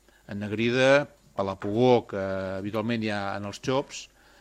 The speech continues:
i els excrements de la pugó, ja ho sabem, eh, les voreres, arreu on te-, on te n'hi ha, doncs, doncs, eh, estan infectes, no?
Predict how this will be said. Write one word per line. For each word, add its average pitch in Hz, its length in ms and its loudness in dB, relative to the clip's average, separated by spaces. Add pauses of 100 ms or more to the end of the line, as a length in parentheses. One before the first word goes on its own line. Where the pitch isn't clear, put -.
i 113 100 -4
els 107 140 -4
excrements 104 460 -6
de 110 80 -2
la 107 80 -6
pugó, 110 360 0
ja 110 140 -2
ho 95 80 -8
sabem, 104 400 -4 (1040)
eh, - 480 -10
les 98 180 -6
voreres, 110 720 -2
arreu 110 400 0
on 107 140 -6
te-, 107 240 -4
on 107 160 -6
te 110 100 -6
n'hi 110 160 -4
ha, 110 200 -2
doncs, 107 260 -6
doncs, 92 320 -8
eh, 95 260 -8 (680)
estan 107 200 -6
infectes, 101 480 -8
no? 110 160 -12